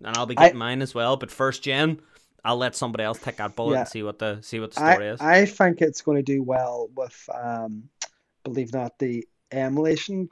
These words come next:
Speaker 2: the emulation crowd. So people who are wanting to play, like, GameCube games,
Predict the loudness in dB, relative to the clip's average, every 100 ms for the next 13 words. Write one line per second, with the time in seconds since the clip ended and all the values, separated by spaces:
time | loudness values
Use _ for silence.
0 | -8 -4 -4 0 2 4 2 0 0 4
1 | 6 4 -2 -2 -2 0 0 4 6 4
2 | 0 -6 -4 -6 -6 -2 0 0 0 2
3 | 2 2 2 4 2 0 -4